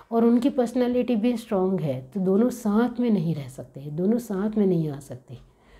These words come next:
वरना नोकझोंक और तकरार ज़रूर होगी।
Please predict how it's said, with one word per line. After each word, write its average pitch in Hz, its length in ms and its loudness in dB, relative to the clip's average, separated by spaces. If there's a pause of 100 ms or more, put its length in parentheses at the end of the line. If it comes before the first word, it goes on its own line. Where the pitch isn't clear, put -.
(320)
वरना 240 420 6 (1500)
नोकझोंक 226 560 6
और 208 120 2
तकरार 196 400 -2
ज़रूर 170 360 0
होगी। 156 320 -8